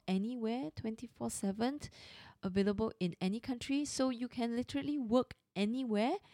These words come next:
Once you are online,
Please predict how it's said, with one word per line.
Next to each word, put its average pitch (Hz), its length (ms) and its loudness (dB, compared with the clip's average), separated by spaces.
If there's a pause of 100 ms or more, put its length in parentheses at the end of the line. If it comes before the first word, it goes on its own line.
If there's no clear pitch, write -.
(360)
Once 254 440 0
you 208 520 2 (100)
are 190 280 -2
online, 269 800 -2